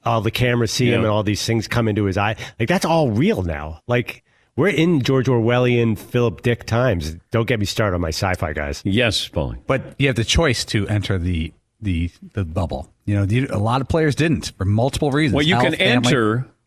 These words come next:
Speaker 2: but then when you leave, you can't come back.
Speaker 3: Right.
Speaker 2: I don't know. It's, it's weird. People who live in Hawaii talk about this, where you co-, kind of get,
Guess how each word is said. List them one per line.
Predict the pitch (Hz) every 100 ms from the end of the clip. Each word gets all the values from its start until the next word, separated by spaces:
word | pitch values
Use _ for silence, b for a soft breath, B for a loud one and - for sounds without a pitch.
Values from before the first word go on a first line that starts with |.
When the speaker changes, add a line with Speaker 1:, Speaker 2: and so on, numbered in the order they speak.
| _ _ _
Speaker 2:
but | - 113
then | 127 117 113 107
when | 110
you | 110
leave, | 107 156 120 90
you | 90
can't | - 78
come | - 69
back. | 92 123 - -
Speaker 3:
Right. | - 73 - _ _ _ _ _ _ _ _ _ _ _ _ B B B B -
Speaker 2:
I | 196
don't | 254
know. | 240 240 147
It's, | 135 -
it's | 156 -
weird. | 151 214 175 -
People | 262 277 240
who | 190
live | 170 175
in | 156
Hawaii | 113 127 127 135 107
talk | - 95 85
about | 82 73
this, | - 69 -
where | 95 95 95 92
you | - 110
co-, | - - - -
kind | 143 147
of | 123
get, | 135 127 -